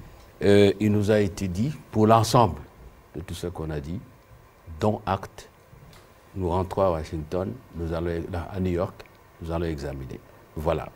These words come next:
Mais nous, nous n'allons pas, comme je vous dis, lâcher prise. Qu'attendez-vous, euh,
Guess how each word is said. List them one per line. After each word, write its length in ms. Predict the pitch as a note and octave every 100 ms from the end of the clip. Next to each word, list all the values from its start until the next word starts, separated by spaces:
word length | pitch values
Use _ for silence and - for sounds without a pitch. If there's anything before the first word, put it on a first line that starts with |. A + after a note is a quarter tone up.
| -
Mais 100 | D2
nous, 300 | D2 F2+ F3+
nous 140 | C3+ D2+
n'allons 260 | C#2+ D2
pas, 340 | C2+ E2 A#2+ D3 - - - - -
comme 200 | D#2+ D2
je 100 | D2
vous 140 | D2
dis, 240 | C#2+ F#2 - D#2
lâcher 400 | E2 D2 - A2 - -
prise. 420 | - G#2+ D2 C#2 - - - - - - - - - - - - - - - - -
Qu'attendez-vous, 840 | C3+ C3+ D3 C3+ C#3 C3 F3 F3+
euh, 360 | B2 F#2 F2